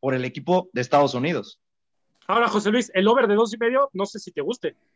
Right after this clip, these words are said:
Speaker 1: Mm, me gusta el over de dos y medio, pero me gusta más la doble oportunidad. Sería bueno ver si nuestros amigos de Instabet tienen la,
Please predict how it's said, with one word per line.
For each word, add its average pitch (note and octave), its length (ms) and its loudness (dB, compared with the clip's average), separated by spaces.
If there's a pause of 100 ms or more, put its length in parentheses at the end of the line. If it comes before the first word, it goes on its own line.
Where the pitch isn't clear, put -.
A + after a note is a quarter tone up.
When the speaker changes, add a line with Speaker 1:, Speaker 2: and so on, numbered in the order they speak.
(1400)
Speaker 1:
Mm, C3+ 460 -2
me C3+ 140 0
gusta G#3+ 320 2
el G3 100 4
over G#3+ 220 4
de E3+ 60 6
dos F3+ 140 2
y G3+ 40 0
medio, G#3 400 2 (340)
pero E3 200 4
me D#3+ 120 2
gusta G3+ 420 4
más G#3+ 360 4 (100)
la D#3 260 4
doble G3 280 4
oportunidad. F3 600 0
Sería F3 260 4
bueno G3 300 4
ver F#3 280 0 (160)
si D3 140 -4
nuestros C#3 380 -4
amigos D3 300 2
de D3+ 60 -2
Instabet D#3 380 0
tienen D#3+ 220 -2
la, D#3+ 160 4